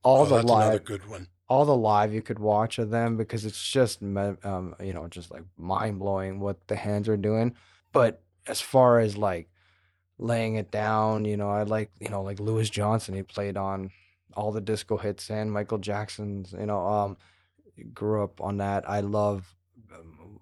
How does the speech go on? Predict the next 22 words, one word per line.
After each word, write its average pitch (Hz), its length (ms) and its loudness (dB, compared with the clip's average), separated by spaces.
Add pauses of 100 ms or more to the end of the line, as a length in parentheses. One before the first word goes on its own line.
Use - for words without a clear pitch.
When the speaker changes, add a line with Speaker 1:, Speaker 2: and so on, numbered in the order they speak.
(300)
Speaker 1:
Pino 101 380 -4
Palladino, 90 960 -6 (240)
just - 320 -4
a-, - 120 -12 (200)
a-, 92 140 -6
across - 340 -2
the 101 80 -6
board, 95 380 -2
how 92 340 -4 (240)
different, 95 480 -6 (180)
um, 95 220 -6
how 98 180 -2
he 101 80 -4
could - 160 -10
play 104 180 0
with 92 140 -4
The - 80 -6
Who 101 380 -4
and 95 180 -8
then 95 140 -6
go 90 160 -6
play 92 380 -10